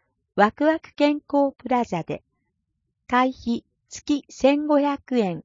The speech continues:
ほか。初心者歓迎。体験可。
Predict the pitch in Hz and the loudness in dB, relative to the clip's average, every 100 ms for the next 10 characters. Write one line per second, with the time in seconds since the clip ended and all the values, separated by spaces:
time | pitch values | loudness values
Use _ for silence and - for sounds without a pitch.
0 | _ - 170 - 190 - _ _ _ _ | _ -4 -4 -2 -8 -8 _ _ _ _
1 | - 233 220 330 330 - 202 180 185 185 | -4 -2 0 0 0 0 -2 -2 -4 -6
2 | 190 175 170 156 - _ _ _ _ _ | -4 -2 -2 -2 -8 _ _ _ _ _
3 | - 247 269 - 240 220 220 _ 208 202 | -2 -2 -2 0 0 0 -6 _ -6 -6